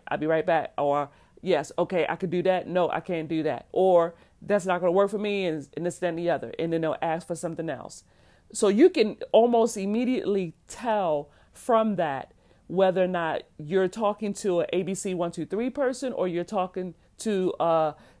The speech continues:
story time person. That's what I call it. I'm a story type communicator. <laughs> I'm a story type episode, um, podcaster. You know, I like to tell stories, and that's how I communicate.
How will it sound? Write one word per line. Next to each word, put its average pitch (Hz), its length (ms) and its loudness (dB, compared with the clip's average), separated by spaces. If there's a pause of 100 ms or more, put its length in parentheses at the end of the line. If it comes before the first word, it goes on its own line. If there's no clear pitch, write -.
story 202 520 4
time 156 380 -8
person. 139 520 -10 (420)
That's 180 340 2
what 180 100 0
I 170 140 2
call 127 340 -2
it. - 180 -12 (460)
I'm 403 180 6
a 392 60 2
story 226 380 4
type 196 360 -4
communicator. 170 720 -4 (640)
<laughs> - 520 -12
I'm 403 180 4
a 403 60 -2
story 220 420 4
type 196 380 -2 (100)
episode, 202 720 4 (460)
um, 180 260 4
podcaster. 220 920 0 (160)
You 190 180 -2
know, 165 200 2
I 247 340 4
like 226 380 2
to 190 60 -8
tell 240 300 4
stories, 220 640 2
and 165 180 -2
that's 214 180 2
how 202 200 0
I 202 140 -2
communicate. 180 840 -6